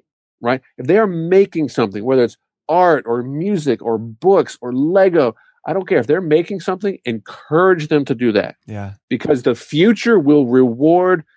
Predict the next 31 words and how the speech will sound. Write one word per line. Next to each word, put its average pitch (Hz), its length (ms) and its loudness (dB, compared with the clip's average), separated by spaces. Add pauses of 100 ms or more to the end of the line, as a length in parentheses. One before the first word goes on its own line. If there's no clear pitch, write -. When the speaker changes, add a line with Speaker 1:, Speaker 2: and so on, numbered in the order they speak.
(160)
Speaker 1:
those 143 420 2
who 147 120 2
can 131 240 -4
create, 127 720 -2 (220)
whether 135 180 0
you're 143 140 -2
creating 131 480 -4
music, 147 420 -2 (220)
video, 131 640 0 (300)
books, - 920 -2 (380)
uh, 131 260 2 (520)
three 220 220 -2
D 208 140 -4
printed 185 420 -2
designs, 156 680 0 (280)
shirt 208 480 2 (260)
images. 147 400 2 (200)
It 165 100 -4
doesn't 185 400 -2
matter. 165 260 0
If 131 140 -4
you 214 160 -2
can 247 240 -2
create, 185 720 0 (100)
that 151 280 2
is 175 160 2
a 139 100 2
real 202 520 0
skill 170 720 -2
and 120 200 -8
talent. 135 680 -6